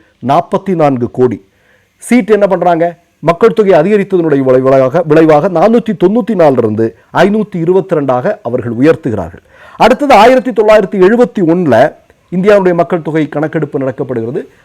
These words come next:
ஐம்பத்தி நாலு கோடியாக இந்தியாவுடைய மக்கள் தொகை கணக்கிடப்படுகிறது. அதனுடைய விளைவாக ஐநூத்தி இருபத்தி ரெண்டு லோக்சபா இடங்களை அப்படிங்கிறத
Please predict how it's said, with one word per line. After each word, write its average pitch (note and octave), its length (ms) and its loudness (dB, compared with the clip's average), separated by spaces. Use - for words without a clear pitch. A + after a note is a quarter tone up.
ஐம்பத்தி A3+ 440 0
நாலு G3+ 160 4
கோடியாக E3+ 520 0
இந்தியாவுடைய D#3 380 -2
மக்கள் C#3 300 -8
தொகை C#3 340 -6
கணக்கிடப்படுகிறது. C3+ 680 -4
அதனுடைய G#3+ 400 2
விளைவாக F#3 460 4
ஐநூத்தி A3 480 -2
இருபத்தி B3+ 280 -2
ரெண்டு G3+ 180 2
லோக்சபா E3+ 420 0
இடங்களை D3 420 0
அப்படிங்கிறத C#3+ 540 -2